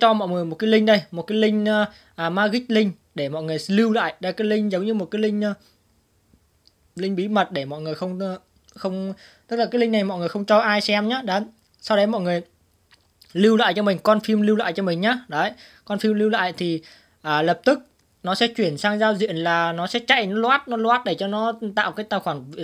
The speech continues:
tài khoản của mọi người đấy. Đấy. Sau tiếp theo là sau khi tạo tài khoản xong <clears throat> thì đăng nhập vào link như thế này thì mọi người sẽ đăng nhập vào như, như, như trình duyệt như thế này mọi người nhá. Đấy. Nó, nó, mọi người sẽ đăng nhập như thế này thì mọi người sẽ thấy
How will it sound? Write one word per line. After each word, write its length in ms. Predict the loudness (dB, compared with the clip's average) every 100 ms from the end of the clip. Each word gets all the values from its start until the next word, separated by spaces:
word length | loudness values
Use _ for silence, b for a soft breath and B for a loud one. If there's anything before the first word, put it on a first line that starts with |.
| -4
tài 100 | -4
khoản 200 | -4 -6
của 120 | -8
mọi 160 | -6
người 180 | -2 0
đấy. 160 | 2 0 -2 _
Đấy. 280 | -2 0 0 -6 b b b
Sau 280 | -8 0 0
tiếp 180 | 2 -2
theo 220 | 2 4 4
là 220 | 2 0
sau 200 | -2 -4
khi 120 | -4
tạo 200 | -6 -6
tài 120 | -6
khoản 200 | -6 -6
xong 220 | -2 -2 -2 _ _ 0
<clears throat> 880 | 2 2 0 _ _ _ -20 -20 0
thì 420 | 4 4 4 4
đăng 180 | 4 4
nhập 140 | 2 4
vào 200 | 4 4
link 320 | 2 0 0
như 80 | 0
thế 100 | 0
này 220 | 0 0
thì 140 | -4 -6
mọi 140 | -6
người 100 | -4
sẽ 120 | -2
đăng 140 | -2 0
nhập 160 | -2 0
vào 180 | 0 0
như, 120 | -4
như, 280 | -6 -4 -4
như 200 | -4 -4
trình 180 | -4 -4
duyệt 120 | -4
như 80 | -2
thế 100 | 0
này 200 | 0 -2
mọi 120 | -4
người 100 | -2
nhá. 160 | -2 0
Đấy. 240 | 0 0 -4 B B B _ -10
Nó, 180 | -6 -4
nó, 180 | -4
mọi 200 | -6 -4
người 100 | -2
sẽ 100 | -2
đăng 140 | 0 0
nhập 140 | -2
như 80 | -2
thế 80 | 0
này 200 | 0 -2
thì 80 | -6
mọi 120 | -8
người 100 | -6
sẽ 120 | -8
thấy 260 | -6 -6 -6